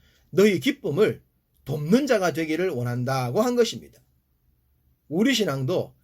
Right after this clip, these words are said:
이렇게 되고 우리 모든 성도들의 신앙도 이렇게 될 때 이 땅엔 하나님께서 원하시는 주의 위로와 구원이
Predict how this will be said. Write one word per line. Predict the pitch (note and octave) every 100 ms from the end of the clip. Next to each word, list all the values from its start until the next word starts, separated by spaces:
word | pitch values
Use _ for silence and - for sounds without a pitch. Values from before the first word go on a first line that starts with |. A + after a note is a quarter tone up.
| _ _
이렇게 | - A#3 B3 E3+ C3
되고 | D3 D3+ C3 - _ _ _ _ _
우리 | C3 F3+
모든 | E3+ D3+ A#3 A#3+
성도들의 | G#3+ A3 A#3 C#4 B3 C3 - _
신앙도 | _ - B2 D3 E3 E3+ F#2+ _ _ _ _
이렇게 | G3+ A3+ G#3+ C#3+
될 | C#3+ F3+ G3
때 | D#3+ F#2+ - _ _ _ _ -
이 | D#3 -
땅엔 | A3 A#3+ C#3 C#3+ E3+ - _ _ _
하나님께서 | - F3+ C#4+ B3+ A#3 - G#3+ G#3+ _
원하시는 | A2+ B2+ C#3+ F3+ E3 A#2 - _ _ _
주의 | - F#3 D#3+ A#2+ A2
위로와 | B2 G#3 B3 F3 F2+ F3 B3 _ _ _
구원이 | - C3 F3 C3+